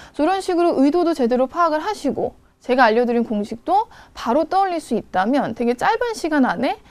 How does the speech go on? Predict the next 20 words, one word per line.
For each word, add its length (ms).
정확하게 760
정답을 680
찾으실 440
수 240
있을 280
겁니다. 420
그리고 180
마지막 720
세 180
번째 360
스텝에 420
대해서 480
이야기를 380
해보겠습니다. 720
어, 340
소거법을 600
통해서 540
이제 220
오답을 460
제거하고 840